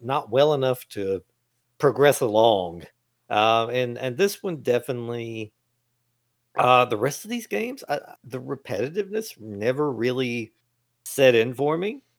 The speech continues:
Fast food is, is far too insane and, and, and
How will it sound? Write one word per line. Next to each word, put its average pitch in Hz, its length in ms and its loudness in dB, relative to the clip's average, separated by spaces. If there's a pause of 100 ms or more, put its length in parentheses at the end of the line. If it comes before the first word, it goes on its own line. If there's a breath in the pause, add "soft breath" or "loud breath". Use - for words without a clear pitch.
(540)
Fast 185 340 4
food 120 500 2
is, 110 420 -2
is 98 220 -14 (460)
far 175 240 6
too 143 200 0
insane 85 520 -8
and, 95 120 -12
and, 101 420 -8
and 101 280 -16